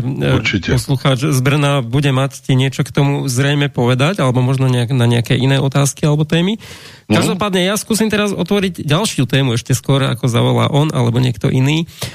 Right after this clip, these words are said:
Speaker 1: A to je téma, napriek tomu, že teda sa snažia aj tie médiá proti komunistom brojiť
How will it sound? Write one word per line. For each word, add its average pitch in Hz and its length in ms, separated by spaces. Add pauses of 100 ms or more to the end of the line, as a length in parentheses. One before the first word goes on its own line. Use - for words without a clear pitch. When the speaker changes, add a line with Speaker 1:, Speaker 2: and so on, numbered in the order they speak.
(120)
Speaker 1:
A 131 160
to 165 80
je 175 160
téma, 160 480 (160)
napriek 147 560
tomu, 170 480
že 131 320
teda 123 240
sa 120 160
snažia 135 640
aj 120 240
tie 117 80
médiá 123 640
proti 127 320
komunistom 123 800
brojiť 123 640